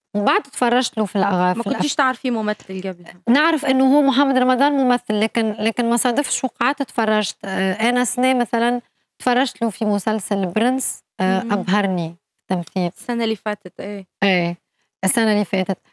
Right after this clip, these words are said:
Speaker 1: آه، تفرجت فيه، آه، أبهرني في التمثيل، ووليت مغرومة ب-، ب-، بمسلسلاته.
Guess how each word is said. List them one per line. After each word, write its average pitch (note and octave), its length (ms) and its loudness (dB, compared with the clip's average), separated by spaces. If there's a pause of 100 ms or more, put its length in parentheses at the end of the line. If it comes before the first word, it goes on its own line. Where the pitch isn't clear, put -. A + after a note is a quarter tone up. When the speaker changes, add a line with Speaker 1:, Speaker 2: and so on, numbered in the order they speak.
(260)
Speaker 1:
آه، G3+ 420 2
تفرجت A#3 520 0
فيه، G#3+ 420 2
آه، G3 400 2
أبهرني G#3 440 0
في - 60 -12
التمثيل، A3+ 600 0
ووليت G#3+ 420 0
مغرومة G3+ 460 2
ب-، E3+ 420 0
ب-، E3+ 320 0
بمسلسلاته. G3 800 -2